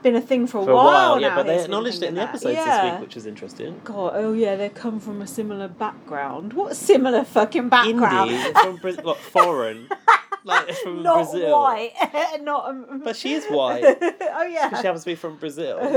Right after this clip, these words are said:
Speaker 1: <laughs> Yeah, like, well, the, you know,
Speaker 2: Yeah.
Speaker 1: uh, just this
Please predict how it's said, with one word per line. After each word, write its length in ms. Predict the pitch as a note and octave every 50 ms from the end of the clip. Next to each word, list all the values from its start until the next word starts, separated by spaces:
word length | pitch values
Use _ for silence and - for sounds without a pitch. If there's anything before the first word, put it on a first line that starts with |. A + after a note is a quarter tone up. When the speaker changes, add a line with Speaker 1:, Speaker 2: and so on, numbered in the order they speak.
| B3+ B3+ C#4 - D#4+
Speaker 1:
<laughs> 40 | E4+
Yeah, 260 | C#4+ D#4 D4+ C#4 B3
like, 200 | A#3+ A#3 G#3+ -
well, 380 | - B3 A#3+ A3+ A3 G#3+ A3 A3+
the, 180 | A#3 B3+ B3 B3
you 120 | C4 C#4+
know, 320 | A#3+ G3+ F#3+ F#3+ F#3+ G#3+ A3+ _ _ _ _ _ _
Speaker 2:
Yeah. 380 | C#3 - A#3 - G3 G3+ G#3 A#3+
Speaker 1:
uh, 40 | B3
just 360 | A#3+ C#4+ D4 B3+ - - -
this 240 | C4 C#4 C4+ -